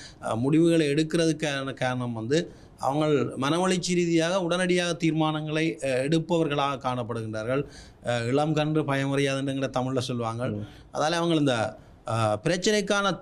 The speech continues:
Speaker 1: தீர்வுகள்ல ஒன்றாக தற்கொலையைத்தான், ஆ, தெரிவு
Speaker 2: இல்ல,
Speaker 1: செய்யலாம்.
Speaker 2: ஒரு காலத்தில் தற்கொலை என்றால் காதலை மையப்படுத்தி தான் கூடுதலாக தற்கொலை நிகழ்ந்திருக்கும். ஆனால்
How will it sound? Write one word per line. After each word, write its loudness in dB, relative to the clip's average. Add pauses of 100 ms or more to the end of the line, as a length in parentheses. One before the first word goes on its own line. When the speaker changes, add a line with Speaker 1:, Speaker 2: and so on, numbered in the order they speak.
Speaker 1:
தீர்வுகள்ல 6
ஒன்றாக 2
தற்கொலையைத்தான், -2
ஆ, 0
தெரிவு 0
Speaker 2:
இல்ல, 2
Speaker 1:
செய்யலாம். 2
Speaker 2:
ஒரு 2
காலத்தில் 2
தற்கொலை 0
என்றால் 2
காதலை 2
மையப்படுத்தி 0
தான் 2
கூடுதலாக 0
தற்கொலை 0
நிகழ்ந்திருக்கும். 2
ஆனால் 0